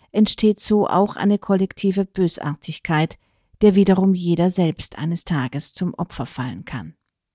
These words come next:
Die Chefredakteurin einer großen Zeitung meinte unlängst, man finde immer weniger Redakteure,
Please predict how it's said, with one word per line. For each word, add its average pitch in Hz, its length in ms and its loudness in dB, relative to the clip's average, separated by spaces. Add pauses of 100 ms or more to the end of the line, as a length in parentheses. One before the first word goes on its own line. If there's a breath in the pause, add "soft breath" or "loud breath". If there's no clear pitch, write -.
(800 loud breath)
Die 247 80 2
Chefredakteurin 180 1000 0
einer 175 220 2
großen 190 420 2
Zeitung 185 520 0
meinte 185 380 0
unlängst, 185 580 2 (440)
man 220 180 8
finde 233 300 6
immer 226 400 6
weniger 165 480 4
Redakteure, 180 680 2